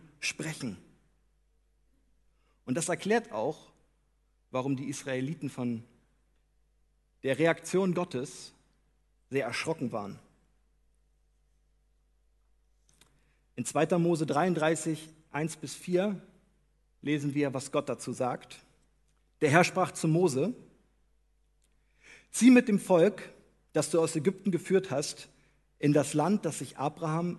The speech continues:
Isaak und Jakob mit einem Eid versprochen habe. Ich will einen Engel vor euch hersenden, der die Kanaaniter, Amoriter, Hittiter, Peresiter, Hivititer und Jebusiter vertreibt.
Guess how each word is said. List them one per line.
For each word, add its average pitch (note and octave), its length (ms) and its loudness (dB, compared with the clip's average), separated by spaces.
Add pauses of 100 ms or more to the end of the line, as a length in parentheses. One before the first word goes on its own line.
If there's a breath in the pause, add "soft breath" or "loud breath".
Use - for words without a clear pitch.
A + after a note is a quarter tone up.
Isaak D#3 420 -2
und B2+ 140 -6
Jakob C#3 480 -4 (120)
mit C3+ 160 -6
einem B2+ 240 -4
Eid C#3+ 280 -4
versprochen - 600 -8
habe. F2 280 -8 (1200 soft breath)
Ich E3+ 160 0
will A3 100 8
einen G3 300 2
Engel G#3+ 320 6
vor F#3+ 180 -2
euch E3+ 240 -2
hersenden, E3+ 760 0
der C#3 100 2
die C3+ 100 -4
Kanaaniter, D3+ 880 -2 (100)
Amoriter, F3 600 0
Hittiter, E3+ 600 -4
Peresiter, E3 840 -4
Hivititer E3 640 -4 (200 loud breath)
und A#2+ 160 -4
Jebusiter D3 580 0
vertreibt. - 640 -6